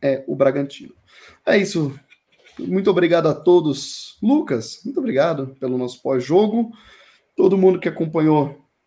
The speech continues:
com a gente aqui também, o Marquinhos, César, João, o Rovilson, todo mundo, um grande abraço a todos. Lucas, de novo, valeu.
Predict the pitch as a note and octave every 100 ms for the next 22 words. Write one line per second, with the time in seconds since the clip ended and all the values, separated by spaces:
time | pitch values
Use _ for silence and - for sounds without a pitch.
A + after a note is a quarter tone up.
0 | _ - D3+ B2+ C#3+ D3 C#3 B2+ C3 B2
1 | A#2 B2+ D3+ C#3+ A#2+ B2 D3 C3+ C3+ A2+
2 | A2 - - C#3+ C#3+ C#3 B2 B2+ A#2+ A#2+
3 | A#2+ B2+ C3+ D3+ C#3+ C3+ C3 B2 C#3 C3
4 | D3+ D#3 C#3 G#3+ - - F3+ D3+ D3+ C#3
5 | B2+ C#3+ C3+ C3 A#2+ B2 A#2+ - - _
6 | - - _ _ _ - F3+ F3+ F#3+ F#3
7 | F#3 - - F3 D#3+ C3+ A2+ - A#2+ C#3
8 | C#3+ C3+ C3+ C#3 B2 C3 E3 E3+